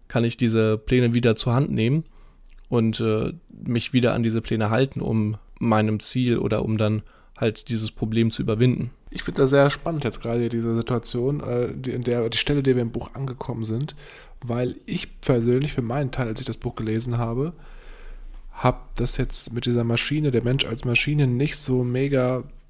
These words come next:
Speaker 2: durchblickt, durchdrungen, so wie
Speaker 1: Mhm.
Speaker 2: du, und auch gar nicht als so wichtig wahrgenommen.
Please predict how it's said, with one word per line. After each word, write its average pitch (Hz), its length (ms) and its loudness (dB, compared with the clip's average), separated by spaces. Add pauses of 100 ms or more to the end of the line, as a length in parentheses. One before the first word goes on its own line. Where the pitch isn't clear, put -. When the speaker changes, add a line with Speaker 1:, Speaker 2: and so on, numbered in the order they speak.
(240)
Speaker 2:
durchblickt, - 1120 2
durchdrungen, 120 640 -2
so 127 200 2
wie 113 120 4
Speaker 1:
Mhm. 127 40 2
Speaker 2:
du, 160 280 4
und - 280 -2
auch - 200 -2
gar 127 160 0
nicht 139 180 2
als 123 140 -2
so 120 160 0
wichtig 127 360 -6
wahrgenommen. 110 600 -4